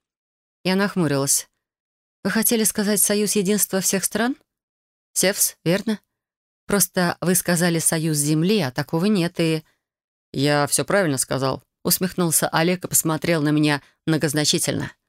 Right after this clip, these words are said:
"Севс — это Севс, Агата Дмитриевна. А Союз Земли — это отдельная организация. Она отвечает за безопасность планеты от внеземного вторжения, нападений пиратов и прочего". Я выпучила глаза.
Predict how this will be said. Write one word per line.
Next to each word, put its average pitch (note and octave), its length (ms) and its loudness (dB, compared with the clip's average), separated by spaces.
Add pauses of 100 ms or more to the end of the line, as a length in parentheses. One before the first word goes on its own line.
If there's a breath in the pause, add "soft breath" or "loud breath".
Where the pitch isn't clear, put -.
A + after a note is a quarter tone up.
(240)
"Севс — - 480 2
это D3+ 260 -2
Севс, - 480 0
Агата C#3 340 0
Дмитриевна. C#3 560 -2 (340 soft breath)
А - 120 -2
Союз D#3+ 340 2
Земли — D#3+ 300 2
это D3+ 160 0
отдельная C#3+ 340 0
организация. D3 680 -2
Она E3+ 160 0
отвечает E3+ 420 0
за D#3 80 0
безопасность D#3 640 0
планеты D3+ 500 -2 (240 soft breath)
от - 160 -6
внеземного D#3 500 2
вторжения, D3 640 -2 (320)
нападений D#3 520 0
пиратов D#3+ 420 -2
и C#3+ 60 -8
прочего". D3+ 460 -4 (1120)
Я E3+ 180 2
выпучила E3+ 440 -2
глаза. D3 460 -2